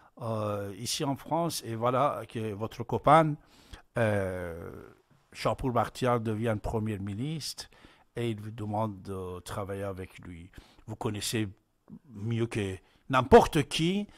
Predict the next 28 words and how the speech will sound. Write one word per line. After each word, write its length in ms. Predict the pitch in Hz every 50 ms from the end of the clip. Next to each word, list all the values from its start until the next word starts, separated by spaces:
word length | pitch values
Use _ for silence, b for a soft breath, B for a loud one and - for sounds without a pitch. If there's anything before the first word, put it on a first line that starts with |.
| b b b b b
ce 180 | b - - 160 131 - -
danger 760 | 139 151 156 160 143 131 110 110 135 170 185 196 208 208 - b b b b b b
de 80 | 131
terroristes 720 | 120 - - - 147 147 143 143 135 165 175 165 - - -
islamistes 880 | 127 - - 143 135 139 170 202 214 220 185 - - - - - - b b b b b b b b
qui 180 | - - 151 151
a 60 | 151
touché 600 | 156 - 156 143 - - 180 185 196 208 208 175
depuis 400 | 143 139 123 - 147 151 156 143
quelques 360 | - 151 143 - 156 139 139
années, 300 | 143 135 165 185 196 190
comme 180 | 190 160 147 143
vous 180 | 139 135 123
avez 300 | 131 123 131 131 135 131
cité, 480 | 120 - - 135 123 - - 180 190 -
comme 160 | - 147 139
vous 160 | 139 131 123
avez 200 | 127 120 120 120
dit, 400 | 113 117 160 180 196 202 196 180 b b b b b b b b
l'Europe. 560 | 120 120 123 120 165 196 226 220 - - - - - - b b b b b b b b b b b _ -
Et 240 | 147 151 160 170 143
l'Europe 460 | 139 143 143 175 214 240 233 233 -
qui, 100 | - 147
comme 200 | - - 196 196
vous 200 | 180 170 165 151
venez 160 | 156 151 147
de 160 | 131 127 117
dire, 560 | 120 147 196 214 226 233 226 208 190 - -